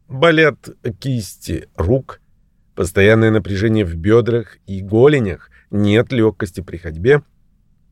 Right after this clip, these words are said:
Постоянно болят стопы, а пациенту всего лишь двадцать пять лет. Боль в теле может внезапно начаться и также внезапно закончиться. Общая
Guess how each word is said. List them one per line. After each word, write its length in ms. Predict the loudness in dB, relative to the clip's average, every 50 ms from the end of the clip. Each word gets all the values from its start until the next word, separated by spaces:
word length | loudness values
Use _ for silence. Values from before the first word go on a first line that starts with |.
| _ _
Постоянно 600 | -6 -6 -6 -2 0 2 2 2 2 2 0 0
болят 380 | 0 2 2 2 2 0 -2 -12
стопы, 580 | -6 -2 -2 -2 -2 -2 -2 0 0 -2 -2 -2
а 160 | -2 -2 -2
пациенту 500 | -4 -8 -4 -2 0 0 0 -2 -4 -8
всего 240 | -6 -8 -6 -4 -4
лишь 200 | -4 -6 -8 -6
двадцать 420 | -2 0 0 0 0 -6 -12 -10
пять 220 | -8 -10 -8 -4
лет. 240 | -4 -4 -4 -4 -10 _ _ _ _ _ _ _ _ _ _ _ _ _ _ _
Боль 400 | -6 0 4 4 6 6 4 2
в 80 | -4 -8
теле 400 | -8 -2 0 0 2 2 0 0
может 320 | 0 -2 -4 -4 -8 -6
внезапно 500 | -4 -4 -2 0 0 0 0 -2 -4 -2
начаться 540 | -2 -2 -2 0 2 2 2 2 0 -6 -8
и 80 | -8
также 380 | -2 0 0 2 2 0 -4 -2
внезапно 720 | -2 -2 -2 0 0 0 0 0 0 -4 -4 -4 -4 -4 -6 _
закончиться. 1000 | -6 -2 0 0 0 0 0 0 0 0 0 -4 -8 -12 -12 -2 0 0 0 0 -4 _ _ _ _ _ _ _ _ _ _ _ _ _ _ _ _ _ _
Общая 720 | 2 4 4 4 4 0 -4 -4 -2 0 0 0 -2 -4